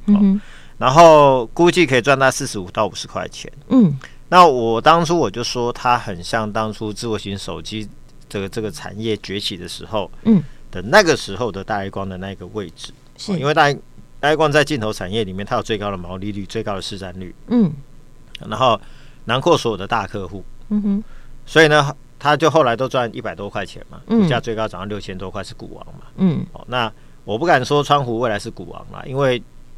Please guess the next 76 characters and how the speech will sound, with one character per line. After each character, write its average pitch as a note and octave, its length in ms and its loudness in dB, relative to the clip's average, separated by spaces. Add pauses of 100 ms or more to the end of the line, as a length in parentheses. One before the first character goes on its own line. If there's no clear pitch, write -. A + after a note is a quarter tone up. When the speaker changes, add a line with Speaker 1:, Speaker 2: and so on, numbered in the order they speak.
(140)
Speaker 2:
世 - 220 -4
芯 C3 140 -4
实 A2 60 -6
在 G#2+ 120 -2
太 G#2+ 160 -6
厉 G2 160 -8
害 F#2+ 180 -12
了， F2 80 -14
已 F2 40 -16
经 A2+ 120 -10
涨 E3+ 160 -4
到 - 60 -4
四 D#3+ 160 -2
千 G#2 140 -6
Speaker 1:
是。 G2+ 100 -10
Speaker 2:
多 G2 80 -8
块 - 200 -12
了， - 100 -16
Speaker 1:
对。 G#3 300 2
Speaker 2:
哦， D#3+ 60 -4
四 C3+ 160 -4
千 A#2+ 140 -2
四 - 160 -6
百 - 160 -8
多 - 100 -10 (140)
块 - 100 -6
了。 - 80 -10
Speaker 1:
嗯。 F#3+ 640 2
Speaker 2:
哦， - 80 -4
因 D3+ 80 2
为 E3+ 60 4
I F#3 120 8
P F#3+ 140 0
股 C3+ 100 0
的 A2 80 2
毛 A#2 160 -2
利 D3+ 100 0
率 C#3+ 120 -6
更 C3 220 2
高， F#2 340 -6 (100)
Speaker 1:
是。 - 160 -6
Speaker 2:
哦， E3 60 -2
所 C#3 140 0
以 C#3 40 2
你 A#2+ 260 -2
说 E3+ 320 2 (320)
毛 C#3+ 180 6
利 G3 160 4
率 G3 140 0
越 F#3+ 240 8
高 D#3 240 6
的 C3+ 100 4
本 G#2+ 160 -6
益 A#2+ 40 -8
比 A2 120 -8
就 G#2 160 -6
越 G#2 180 -4
高 E2+ 260 -10
嘛。 - 140 -14 (120)
Speaker 1:
嗯， A3 260 2
嗯。 F#3+ 160 4
Speaker 2:
那 F#3 140 6 (960)
本 D#3+ 160 8
益 A3 80 10
比 E3+ 160 0
要 G3+ 200 10 (340)
比 C3 180 0
I F#3 160 8
P F3+ 120 2
股 B2 140 0
更 C#3+ 160 2
高 C3 160 0
不 C#3 140 -2
容 A2+ 160 0
易 G#2+ 120 -4
啦 - 140 -16